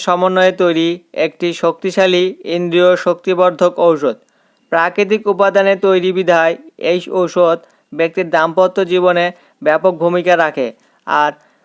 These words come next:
ব্যাধিগ্রস্ত মানুষের মাঝে জাগিয়ে তোলে সুখী দাম্পত্য জীবনের অনুপ্রেরণা। প্রতিটি ক্যাপসুলে রয়েছে ফাওলাত, সিরামাদার,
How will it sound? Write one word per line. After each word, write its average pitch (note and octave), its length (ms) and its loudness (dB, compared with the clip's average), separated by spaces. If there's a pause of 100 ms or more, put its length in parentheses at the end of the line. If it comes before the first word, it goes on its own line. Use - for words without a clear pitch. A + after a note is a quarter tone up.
(180)
ব্যাধিগ্রস্ত F#3 680 0 (140)
মানুষের F3+ 460 -2
মাঝে F3 260 0
জাগিয়ে E3 360 2
তোলে D#3 220 4 (340)
সুখী F3 280 -4 (100)
দাম্পত্য E3+ 400 0 (140)
জীবনের E3 400 0 (320)
অনুপ্রেরণা। D#3 760 -2 (720)
প্রতিটি G3 340 0 (100)
ক্যাপসুলে G3 480 2
রয়েছে F#3+ 360 2 (400)
ফাওলাত, F3+ 480 2 (420)
সিরামাদার, F#3 760 2